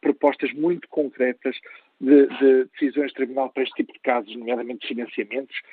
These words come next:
e de casos de, de, de, de, de, de, de créditos de banca, que pudessem ter uma resolução eventualmente de arbitragem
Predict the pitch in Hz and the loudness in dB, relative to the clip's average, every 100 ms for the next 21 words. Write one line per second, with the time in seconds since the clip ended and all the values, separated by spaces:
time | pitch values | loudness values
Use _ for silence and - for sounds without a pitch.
0 | - _ - - - 123 101 117 120 117 | -20 _ 0 2 0 0 0 -2 -2 -2
1 | 120 113 117 113 123 117 107 - - _ | -4 0 -2 0 -2 0 -2 -6 -20 _
2 | 120 127 117 120 113 113 - - 139 117 | 0 0 2 0 0 0 -4 -2 0 0
3 | 113 - - 123 131 131 151 - - _ | -6 -10 -14 2 2 2 -4 -6 -18 _
4 | - 165 - - 156 151 156 - 143 - | 6 6 6 -6 2 4 4 0 -2 0
5 | 147 - 151 139 - 131 123 - 117 127 | 0 0 -4 -4 -6 -6 -6 -6 -8 -8
6 | - - _ _ 190 165 160 156 147 - | -14 -20 _ _ 2 4 6 4 0 -8
7 | 139 131 117 - - 135 117 113 - 110 | -10 -10 -10 -14 -6 -4 -2 -4 -2 2
8 | 131 123 110 | 2 2 -6